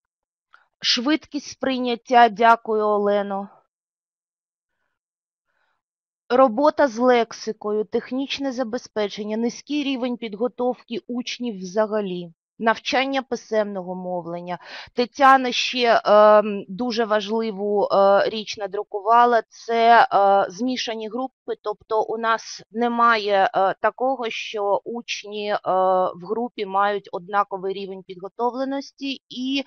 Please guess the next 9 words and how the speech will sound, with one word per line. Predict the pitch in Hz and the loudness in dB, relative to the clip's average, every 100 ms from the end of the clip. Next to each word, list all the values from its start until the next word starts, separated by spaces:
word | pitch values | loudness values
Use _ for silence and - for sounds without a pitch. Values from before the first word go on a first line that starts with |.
| - - - _ - | -8 -12 -12 _ -2
однакові | 220 202 247 254 - 240 | -2 2 2 2 2 -4
навчальні | 240 214 - 226 220 220 | -4 -6 0 0 0 -6
можливості, | 214 208 220 175 165 170 | -6 -4 -4 -4 -8 -12
тобто | 190 - | -16 -12
ми | 202 233 | -10 -6
навчаємо | 247 - - 220 214 | -8 -8 -4 -4 -4
mixed | 208 208 - - 180 | -6 -10 -12 -14 -6
ability | 220 185 - 151 | -6 -6 -10 -18
groups. | 139 135 _ - - | -18 -20 _ -16 -16